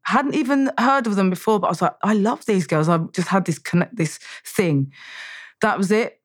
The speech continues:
And then I go on tour with a friend of mine who hadn't done arena shows before, and I was helping her use a stage 'cause I'd done it. So I was like, "You know, you gotta do this and this and this."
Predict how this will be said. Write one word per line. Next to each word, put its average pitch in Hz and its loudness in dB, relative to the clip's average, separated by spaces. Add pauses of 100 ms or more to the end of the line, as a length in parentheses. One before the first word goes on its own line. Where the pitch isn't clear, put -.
(220)
And 185 4
then 185 4
I 185 4
go 202 2
on 190 2
tour 190 0
with 180 0
a 160 -2
friend 190 0
of 170 0
mine 175 2
who 165 4
hadn't 208 0
done 185 2
arena 185 0
shows 160 -2
before, 151 0
and 165 2 (180)
I 180 2
was 175 -4
helping 214 2
her 185 2
use 190 2
a 202 -4
stage 220 -2
'cause 170 0
I'd 180 0
done 170 2
it. - -2
So 185 0
I - 4
was 180 0
like, 165 0
"You 180 0
know, 160 2
you 160 0
gotta 175 -2
do 160 -2
this 175 -4
and 147 0
this 147 0
and 170 2
this." 254 0